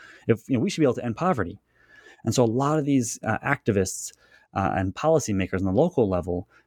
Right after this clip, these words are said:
get involved in creating programs to try to help people, um, poor people, get better jobs. And the idea is, "Hey, if we can, we can eradicate poverty."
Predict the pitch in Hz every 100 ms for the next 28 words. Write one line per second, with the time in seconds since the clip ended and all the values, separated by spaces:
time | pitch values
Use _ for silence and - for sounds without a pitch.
0 | - 123 120 110 147 156 113 107 104 -
1 | _ - 117 101 - - 185 233 123 95
2 | 92 95 110 117 104 - - 180 - _
3 | _ _ _ - 107 - 90 98 - _
4 | _ _ - 92 92 - 107 98 95 87
5 | 101 98 123 - - 101 95 104 156 170
6 | 95 - - - _ _ 101 95 92 117
7 | 131 123 143 - 156 123 147 170 143 104
8 | 107 120 - 190 117 90